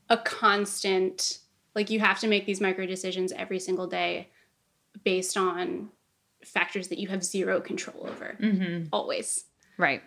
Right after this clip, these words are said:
Speaker 1: Some of it has to do with equipment, and some of it has to do with conditions.
Speaker 2: Mm-hmm.
Speaker 1: Um, the weather is, like, the constant variable.
Speaker 2: I was gonna ask you about that because this summer was really crazy. And I do wanna just give, like, one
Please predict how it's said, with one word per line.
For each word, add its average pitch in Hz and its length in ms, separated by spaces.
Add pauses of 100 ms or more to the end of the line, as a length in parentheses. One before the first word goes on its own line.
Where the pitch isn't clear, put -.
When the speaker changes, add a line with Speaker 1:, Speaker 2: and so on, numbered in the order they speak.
(380)
Speaker 1:
Some 262 180
of 220 60
it 214 80
has 196 200
to 185 40
do 190 80
with 185 100
equipment, 185 480
and 202 160
some 196 140
of 190 100
it 185 120
has - 260
to 180 80
do 180 220
with 180 500 (320)
conditions. 185 1080
Speaker 2:
Mm-hmm. 165 420
Speaker 1:
Um, 180 540 (360)
the 196 100
weather 180 340
is, 185 300
like, - 400
the 196 80
constant - 580 (400)
variable. - 680
Speaker 2:
I 202 100
was 190 140
gonna 180 120
ask 160 280
you 170 40
about 151 160
that 131 160
because 160 300
this 170 240
summer 165 300
was 160 240 (180)
really 151 640 (640)
crazy. 170 380
And 185 120
I 185 80
do 190 200
wanna 202 180
just 185 220
give, 165 140
like, 160 200
one 165 400